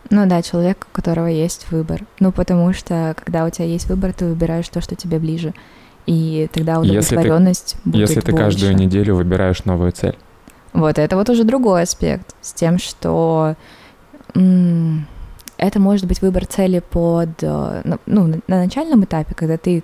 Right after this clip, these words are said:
Speaker 1: корректируешь движение и выбираешь, куда тебе вообще двигаться. То есть ты видишь, что ты там хочешь быть в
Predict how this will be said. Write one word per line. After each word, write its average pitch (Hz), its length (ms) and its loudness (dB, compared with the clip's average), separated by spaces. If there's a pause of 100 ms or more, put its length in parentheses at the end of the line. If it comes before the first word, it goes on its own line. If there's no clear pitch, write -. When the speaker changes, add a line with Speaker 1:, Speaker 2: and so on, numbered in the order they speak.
Speaker 1:
корректируешь 165 640 -2
движение 180 640 0 (320)
и 180 100 2
выбираешь, 185 580 2 (100)
куда 175 280 0
тебе 175 260 -4
вообще 170 300 -4
двигаться. 160 400 -4
То 160 80 -6
есть 156 140 -6
ты 190 100 2
видишь, 170 240 2
что - 220 -8
ты 175 100 -10
там 156 220 -2
хочешь - 340 -4
быть 160 260 -2
в 151 380 -4